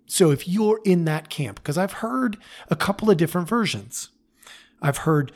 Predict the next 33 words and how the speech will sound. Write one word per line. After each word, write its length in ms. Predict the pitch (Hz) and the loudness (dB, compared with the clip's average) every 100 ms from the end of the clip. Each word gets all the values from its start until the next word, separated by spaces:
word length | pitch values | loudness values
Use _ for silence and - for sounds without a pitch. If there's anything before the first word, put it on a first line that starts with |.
| - - | -16 -6
she 240 | - 165 | 0 2
was 240 | 139 120 | 0 0
there, 360 | 131 170 185 202 | 2 2 4 0
but 160 | 175 151 | -2 -2
she 140 | - | 0
was 240 | 143 139 | 0 0
not 220 | 147 139 135 | -2 -2 -4
allowed 420 | 131 113 120 123 | -6 -4 -6 -6
to 60 | 123 | -6
be 160 | 123 | -6
in 120 | 120 | -4
the 100 | 131 | -2
home. 400 | 139 190 226 220 202 _ | 0 2 4 2 -2 _
I've 120 | 147 - | -10 -4
heard 180 | 151 | -2
she 120 | - 147 | 0 -2
was 240 | 127 123 | -6 -6
there 320 | 139 135 135 | -4 -4 -6
and 100 | 135 | -6
she 160 | - 147 | -6 -4
was 220 | 131 131 - | -4 -6 -6
allowed 500 | 143 117 117 117 117 | -4 -4 -4 -6 -8
to 160 | - 120 | -10 -8
be 160 | 123 | -6
in 100 | 113 | -4
the 100 | 120 | -4
home. 420 | 113 196 202 202 196 - - - | 0 2 4 2 -2 -10 -16 -6
I've 160 | 147 139 | -4 -2
heard 260 | 139 143 123 | 0 0 0
that 180 | 131 - - | -4 -6 -8
she 240 | - - | 0 2
wasn't 480 | 139 120 127 110 104 - | 2 0 0 0 -4 4
there. 520 | 220 202 190 190 | 6 6 2 0